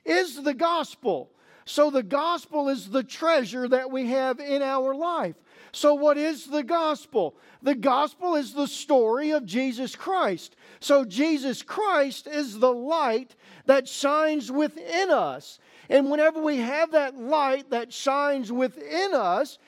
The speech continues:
then we are able to see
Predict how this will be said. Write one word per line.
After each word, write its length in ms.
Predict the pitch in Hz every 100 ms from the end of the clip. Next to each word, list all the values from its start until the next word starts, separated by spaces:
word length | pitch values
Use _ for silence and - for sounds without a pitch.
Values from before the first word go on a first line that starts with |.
| - -
then 420 | 208 190 349 370
we 160 | 330 320
are 280 | 285 262 247
able 600 | - 302 359 330 302 294
to 220 | - 262
see 920 | - - - - 392 403 294 262 311